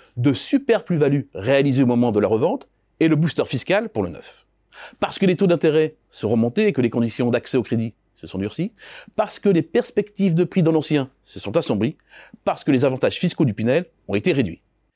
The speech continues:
À la liste déjà longue des freins au marché s'ajoute la crainte des contentieux locatifs en général, des impayés en particulier.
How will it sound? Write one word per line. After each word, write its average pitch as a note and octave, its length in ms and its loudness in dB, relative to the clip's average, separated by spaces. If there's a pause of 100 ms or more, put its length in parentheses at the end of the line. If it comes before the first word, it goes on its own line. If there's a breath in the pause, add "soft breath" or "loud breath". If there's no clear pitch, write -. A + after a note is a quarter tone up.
(400)
À F3 120 -2
la A3 80 2
liste A3+ 160 2
déjà D#3 240 2
longue G#2+ 340 0
des A#2 140 0
freins C#3+ 160 -2
au A#2 40 0
marché D3+ 440 0 (340 soft breath)
s'ajoute G3 420 0
la B2 120 2
crainte E3 440 -4
des G2+ 140 -4
contentieux E3+ 480 -2
locatifs A#2 480 -4 (180)
en F#2+ 120 -4
général, E3+ 420 -2 (300 soft breath)
des C#3 160 2
impayés F#3 380 0 (140)
en E3 80 0
particulier. C#3+ 540 -8